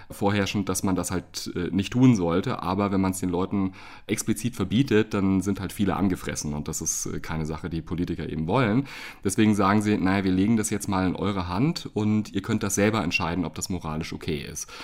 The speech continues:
Das Problem, das ich damit habe, ist, also es ist schon prinzipiell richtig, dass man das irgendwie an die Freiheit und die Verantwortungs-, äh, also das Verantwortungsbewusstsein von Leuten delegiert, aber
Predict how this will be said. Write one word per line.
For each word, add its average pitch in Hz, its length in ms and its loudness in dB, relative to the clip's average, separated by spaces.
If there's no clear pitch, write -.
Das - 140 -6
Problem, 104 380 6
das 110 120 2
ich 113 140 -4
damit 131 240 2
habe, 113 300 -2
ist, - 360 -4
also 90 140 0
es 92 80 -2
ist 98 80 -4
schon 98 160 -2
prinzipiell 95 400 -6
richtig, 131 300 -6
dass 113 160 -6
man 107 100 -4
das 101 120 -6
irgendwie 95 500 -2
an - 260 -10
die 82 320 -6
Freiheit 98 460 -4
und 90 100 -6
die 90 60 -10
Verantwortungs-, 90 760 -6
äh, - 40 -12
also 85 260 -12
das - 120 -8
Verantwortungsbewusstsein 92 840 -8
von 85 160 -6
Leuten 90 320 -2
delegiert, 95 520 0
aber 95 280 0